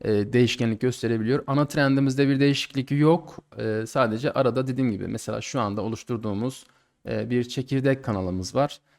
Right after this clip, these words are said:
Hani biz deriz ya devlet içinde devlet kurdu. Bu da onun gibi bir şey. Devlet içinde devlet kurdu. Kanal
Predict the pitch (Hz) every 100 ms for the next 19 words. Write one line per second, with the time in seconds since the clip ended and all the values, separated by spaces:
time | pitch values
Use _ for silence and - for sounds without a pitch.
0 | _ - 117 110 113 127 135 107 101 110
1 | 107 - - 107 104 101 101 - 98 113
2 | - 117 123 120 123 117 - 107 135 117
3 | 117 110 - 110 120 123 113 113 - 98
4 | 101 - 127 123